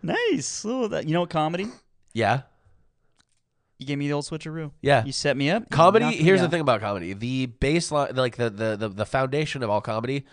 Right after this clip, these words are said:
Speaker 2: subversion of expectations.
Speaker 1: Exactly. No, but seriously, like, your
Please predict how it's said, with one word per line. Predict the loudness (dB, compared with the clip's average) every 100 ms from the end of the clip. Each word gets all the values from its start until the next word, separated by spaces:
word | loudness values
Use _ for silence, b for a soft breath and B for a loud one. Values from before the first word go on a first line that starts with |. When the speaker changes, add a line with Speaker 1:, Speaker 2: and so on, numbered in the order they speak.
| b b
Speaker 2:
subversion | -8 -4 -2 -2 -2
of |
expectations. | -6 -8 -12 -12 -14 -14 -18 -20 -20
Speaker 1:
Exactly. | -12 -4 -2 -2 -6 -16 B B -8
No, |
but | -4
seriously, | 2 4 4 0 -6 b b b -6
like, | -4 -4
your | -6 -2 0 0 -2